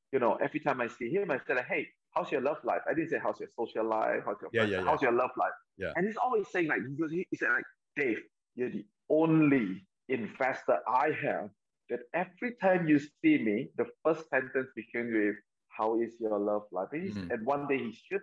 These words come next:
Speaker 1: me and he said, like, "Tell me why." And I say, Look, because you're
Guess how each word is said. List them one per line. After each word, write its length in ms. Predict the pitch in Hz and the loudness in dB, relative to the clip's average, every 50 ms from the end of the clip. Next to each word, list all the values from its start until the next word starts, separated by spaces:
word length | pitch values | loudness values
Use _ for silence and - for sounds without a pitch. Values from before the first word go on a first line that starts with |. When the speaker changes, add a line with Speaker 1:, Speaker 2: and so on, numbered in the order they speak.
| - | -6
Speaker 1:
me 80 | - 123 | -6 -4
and 100 | 120 123 | -4 -4
he 100 | 131 135 | -4 -4
said, 180 | - 147 139 131 | -2 0 2 4
like, 180 | 123 113 - - - _ _ _ _ - | 4 2 2 -2 -10 _ _ _ _ -6
"Tell 200 | - 110 101 98 | 0 0 0 0
me 160 | 104 117 117 113 | 0 -2 -4 -4
why." 420 | 104 107 110 131 131 113 85 80 - - _ _ - | -6 -4 -2 -2 0 0 -2 -4 -6 -12 _ _ -10
And 120 | - 135 139 | -6 -4 -2
I 80 | 139 | -4
say, 340 | 135 - 143 123 120 120 - _ _ _ _ | -2 -2 -2 -2 -2 -4 -6 _ _ _ _
Look, 260 | 127 147 - - - | -2 -2 -2 -2 -6
because 300 | 117 - - 131 - - 120 | -16 -6 -6 -6 -6 -2 0
you're 160 | 113 107 | 0 0